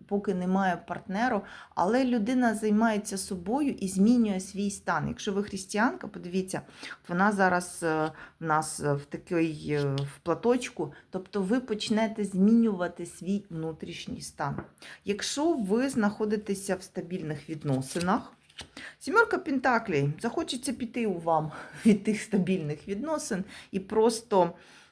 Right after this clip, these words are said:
відпочити. Ви бачите, чоловік під'їде на рибалку, а вам захочеться просто десь в Карелію, посеред річки,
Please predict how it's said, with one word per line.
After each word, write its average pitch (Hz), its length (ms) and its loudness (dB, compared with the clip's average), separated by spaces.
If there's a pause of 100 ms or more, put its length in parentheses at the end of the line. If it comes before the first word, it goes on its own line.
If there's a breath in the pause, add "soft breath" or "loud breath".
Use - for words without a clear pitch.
відпочити. 202 760 0
Ви 165 120 -2
бачите, 180 500 2
чоловік 185 400 -4
під'їде 156 400 -2
на 156 140 0
рибалку, 269 640 0
а 165 80 -2
вам 196 440 0
захочеться 170 580 -8
просто 147 420 -4 (180)
десь - 200 -8
в - 100 -20
Карелію, 170 760 2 (600 loud breath)
посеред 156 600 2
річки, 190 480 -2